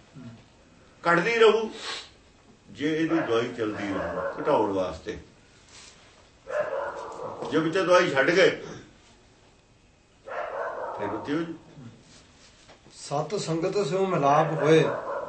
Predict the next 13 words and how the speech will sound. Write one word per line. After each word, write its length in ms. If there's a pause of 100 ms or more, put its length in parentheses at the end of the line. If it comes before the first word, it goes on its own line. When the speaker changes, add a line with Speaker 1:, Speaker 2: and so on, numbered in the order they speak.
(1120)
Speaker 2:
ਲਿਵ 320
ਕਟੋਰੀ 480
ਅੰਮ੍ਰਿਤ 320
ਭਰੀ, 340
ਪੀ 280
ਪੀ 140
ਕਟੇ 280
ਬਿਕਾਰ। 520
Speaker 1:
ਸਤ 720
ਸੰਗਤ 540
ਸਿਉ 320
ਮਿਲਾਪ 440
ਹੋਏ। 160